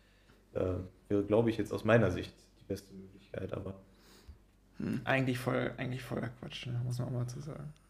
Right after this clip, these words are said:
Speaker 2: Ja.
Speaker 1: Ja, es ist schwierig, ne? Weil ich glaub,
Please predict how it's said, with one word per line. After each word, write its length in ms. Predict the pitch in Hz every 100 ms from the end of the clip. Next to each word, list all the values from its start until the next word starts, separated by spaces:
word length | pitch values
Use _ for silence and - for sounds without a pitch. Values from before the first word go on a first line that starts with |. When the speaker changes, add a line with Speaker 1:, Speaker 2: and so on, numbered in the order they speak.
| - _ - -
Speaker 2:
Ja. 460 | 139 135 127 127 -
Speaker 1:
Ja, 340 | 104 131 165
es 160 | 139 139
ist 100 | 123
schwierig, 480 | - 175 196 131 -
ne? 180 | 143 170
Weil 140 | 123
ich 100 | 120
glaub, 280 | 123 147 -